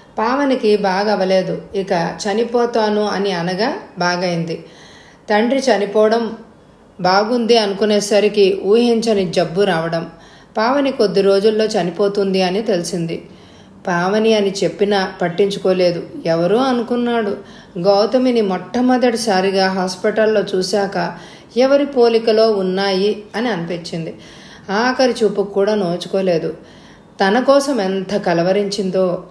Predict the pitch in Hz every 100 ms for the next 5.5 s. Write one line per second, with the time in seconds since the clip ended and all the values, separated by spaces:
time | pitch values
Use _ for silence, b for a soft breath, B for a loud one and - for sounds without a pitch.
0 | 202 202 180 170 180 185 185 190 - 185
1 | 226 247 247 202 170 185 196 185 180 175
2 | - B B B B 202 233 240 277 277
3 | 214 202 202 220 214 214 262 277 269 226
4 | 226 226 170 175 190 196 202 180 170 175
5 | 196 202 175 170 165